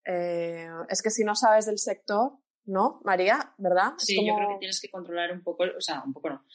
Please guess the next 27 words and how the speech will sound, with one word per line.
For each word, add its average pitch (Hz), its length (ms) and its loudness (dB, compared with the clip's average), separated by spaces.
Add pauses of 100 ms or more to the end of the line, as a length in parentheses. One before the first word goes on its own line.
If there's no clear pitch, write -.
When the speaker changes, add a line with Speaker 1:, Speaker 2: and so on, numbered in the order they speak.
(300)
Speaker 2:
tienes 185 240 2
que 202 80 2
controlar 185 320 4
muchísimo 180 460 0
el 160 80 -8
sector 165 280 -10
en 160 100 -8
el 156 60 -12
que 160 80 -6
emprendes. 156 680 -8
No 165 180 0
vale 170 280 2
que 185 100 0
emprendas 175 580 -2
en 165 160 -6
el 156 220 -2
sector 170 360 -2
de 175 60 0
la 175 160 2
pesca 180 380 2
si 208 100 -4
no 190 80 -4
has 190 100 -12
pescado 180 340 0
en 170 80 -4
tu 175 100 -2
vida, 190 340 -2